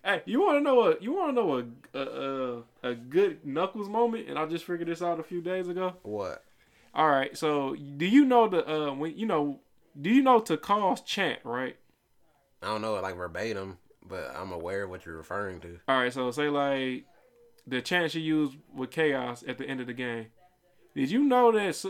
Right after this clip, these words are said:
Speaker 1: Knuckles recited that same chant when it came to the Bio Lizard in Sonic Adventure two?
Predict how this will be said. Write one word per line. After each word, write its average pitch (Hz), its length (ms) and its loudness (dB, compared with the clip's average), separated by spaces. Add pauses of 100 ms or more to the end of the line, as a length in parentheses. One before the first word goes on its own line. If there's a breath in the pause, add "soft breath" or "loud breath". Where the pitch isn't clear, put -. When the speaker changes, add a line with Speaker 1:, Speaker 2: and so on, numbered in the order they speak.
Speaker 1:
Knuckles 196 500 2
recited 160 680 0
that 165 160 2
same 180 320 -2
chant 185 420 -4 (120)
when 147 180 -4
it 151 100 -6
came 180 200 -4
to 160 80 -10
the 135 100 -4
Bio 160 340 2
Lizard 170 300 -2
in 147 100 -4
Sonic 160 300 -4
Adventure 151 260 -8
two? 175 200 -8